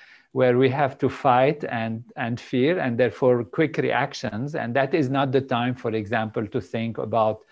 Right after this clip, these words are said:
the meaning of the universe and the meaning of life and music and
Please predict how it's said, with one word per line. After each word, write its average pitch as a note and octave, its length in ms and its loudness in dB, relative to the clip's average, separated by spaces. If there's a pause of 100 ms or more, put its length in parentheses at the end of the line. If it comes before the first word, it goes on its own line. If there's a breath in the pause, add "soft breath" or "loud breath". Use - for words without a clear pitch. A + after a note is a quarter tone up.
(400 loud breath)
the C3+ 100 0
meaning C3 380 0
of A#2 160 -4
the A#2+ 80 0
universe A2 920 0
and A2+ 440 -6
the A2 100 -2
meaning A2+ 380 -4
of B2+ 200 -8
life A2+ 680 0
and A2+ 240 -4
music A2+ 840 0
and A2 300 -8